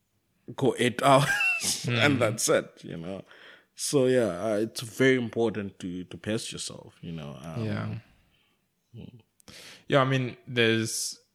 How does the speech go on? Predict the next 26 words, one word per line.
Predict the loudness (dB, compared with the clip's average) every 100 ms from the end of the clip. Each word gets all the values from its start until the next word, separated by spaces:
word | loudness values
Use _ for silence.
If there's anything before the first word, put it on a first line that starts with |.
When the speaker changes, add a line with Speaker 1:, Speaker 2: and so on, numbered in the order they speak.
| _ _ _ _
Speaker 2:
<coughs> | -2 0
there's | 2 2 2
lots | 0 2
of | 0 2
ways | 4 4 2
of | -2
doing | 0 2 2 0
that, | 0 -2 -8 -10 -10
um, | -10 -6 -4
and | -4
it | -4
works | 0 0 0 -14 -12 -10
in | 0
different | 0 2 2
ways | 2 2
for | 0
Speaker 1:
Yeah. |
Speaker 2:
different | 0 -2 -2
people. | 0 0 -2 -10 -10 -12 -18 -20 -20 _
And | -10 -2
so | -2 0
for | -2
the | -2
office | -2 -2 0
hours | 0 -2 -4
thing, | -6 -6 -8